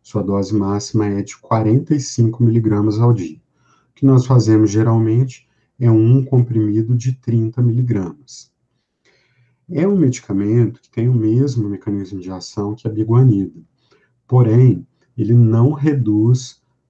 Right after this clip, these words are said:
a mortalidade cardiovascular. Daí a preferência pela biguanida. Então, a glitazona fica reservada para situações em que o paciente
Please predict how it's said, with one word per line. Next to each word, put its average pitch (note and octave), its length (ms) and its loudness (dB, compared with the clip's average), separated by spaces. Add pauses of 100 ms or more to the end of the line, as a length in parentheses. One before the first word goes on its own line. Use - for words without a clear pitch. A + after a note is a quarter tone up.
(220)
a A2 80 -6
mortalidade A2 720 -2
cardiovascular. G#2+ 920 -4 (1040)
Daí G#2+ 360 2
a A#2+ 60 4
preferência A2+ 580 0
pela A2 220 -2
biguanida. A2+ 640 0 (840)
Então, C#3+ 300 -2
a D#3+ 80 2
glitazona A#2+ 1200 0
fica B2+ 460 -4
reservada A2 1120 -2 (680)
para B2 180 -2
situações B2+ 760 -2
em B2+ 120 2
que C3 100 -4
o C3 80 0
paciente A#2+ 1000 -2